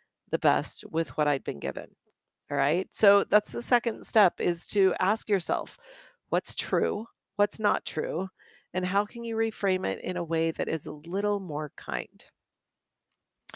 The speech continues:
And then I want you to dig even deeper.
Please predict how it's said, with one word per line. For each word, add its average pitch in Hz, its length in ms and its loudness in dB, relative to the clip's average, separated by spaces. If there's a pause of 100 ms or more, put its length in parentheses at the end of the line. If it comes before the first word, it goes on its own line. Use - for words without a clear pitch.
(500)
And 180 180 2
then 202 260 8
I 202 80 8
want 185 180 6
you 185 80 4
to 165 100 2
dig 156 260 2
even 147 220 -2
deeper. 113 480 -10